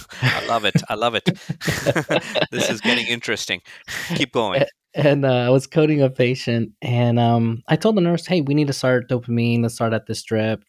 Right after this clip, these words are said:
Speaker 2: rate, blah, blah, blah." And the nurse was like, "One minute," <laughs> got a textbook out, started thumbing through it,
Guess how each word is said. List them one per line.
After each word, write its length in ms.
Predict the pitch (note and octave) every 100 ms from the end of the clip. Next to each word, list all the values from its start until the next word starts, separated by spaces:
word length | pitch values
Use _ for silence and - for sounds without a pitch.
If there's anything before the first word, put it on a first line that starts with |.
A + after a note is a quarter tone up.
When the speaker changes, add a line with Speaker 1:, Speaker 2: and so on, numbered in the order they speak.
| A#2+
Speaker 2:
rate, 320 | A2 A2 -
blah, 120 | G#2+
blah, 120 | G#2+
blah." 320 | A#2 E3+ D3 C#3 - _ -
And 140 | B2+
the 60 | A#2+
nurse 440 | A#2+ B2 B2 -
was 140 | A2+ -
like, 180 | G#2+ A#2+
"One 180 | A2+
minute," 380 | A2 A2 A2 G#2+
<laughs> 60 | -
got 160 | - A#2+
a 40 | -
textbook 560 | A2 - - G#2+ G#2 G#2+
out, 440 | G#2 G#2 G#2 -
started 380 | - A#2 G#2+ F2+
thumbing 320 | A2+ A2 G#2+
through 220 | - G#2+
it, 360 | G#2+ G#2+ G#2+ G2+